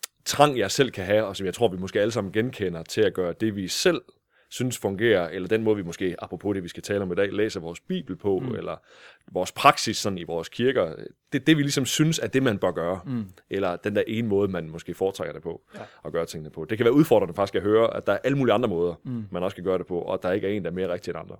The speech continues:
Speaker 2: Ja.
Speaker 1: Så det, en aha, det kan måske have været en aha-oplevelse, men i hvert fald synes jeg, det har været spændende.
Speaker 2: Ja, det er godt.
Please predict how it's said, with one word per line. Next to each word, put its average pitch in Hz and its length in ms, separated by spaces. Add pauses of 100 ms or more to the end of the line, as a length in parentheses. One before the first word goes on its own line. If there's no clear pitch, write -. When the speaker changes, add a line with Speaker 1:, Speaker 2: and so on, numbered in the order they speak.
(100)
Speaker 2:
Ja. - 80 (560)
Speaker 1:
Så - 140
det, 82 280 (100)
en 107 160
aha, 113 220 (220)
det 104 140
kan 110 80
måske 104 200
have 95 80
været 90 100
en 90 80
aha-oplevelse, 85 640
men 90 120
i - 20
hvert 101 140
fald 90 160 (1000)
synes 90 200
jeg, 85 60
det 85 60
har 76 40
været 71 100
spændende. - 260 (260)
Speaker 2:
Ja, 170 140 (600)
det - 80
er 143 60
godt. 151 200